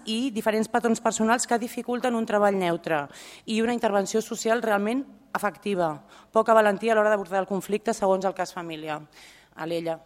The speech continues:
no? Doncs segons quins casos és com molt clar, entre això que dèiem, aquests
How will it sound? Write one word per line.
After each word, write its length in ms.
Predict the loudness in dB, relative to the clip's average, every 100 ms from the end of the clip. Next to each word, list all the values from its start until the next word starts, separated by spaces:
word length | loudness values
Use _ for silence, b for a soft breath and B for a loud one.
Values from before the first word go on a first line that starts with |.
| _ -20
no? 160 | -20 -20 -18
Doncs 240 | -20 -14
segons 240 | -12 -10
quins 240 | -8 -10 0
casos 380 | 0 2 -2 -12
és 80 | -12
com 140 | -10
molt 160 | -8 -8
clar, 300 | -4 -2 -4 -6 -8 -8
entre 240 | -8 -4 -2 -2 -6
això 260 | -12 -10 -8
que 120 | -6
dèiem, 260 | -6 -8 -12 _ b b b b b -16
aquests 400 | -10 -8 -8 -10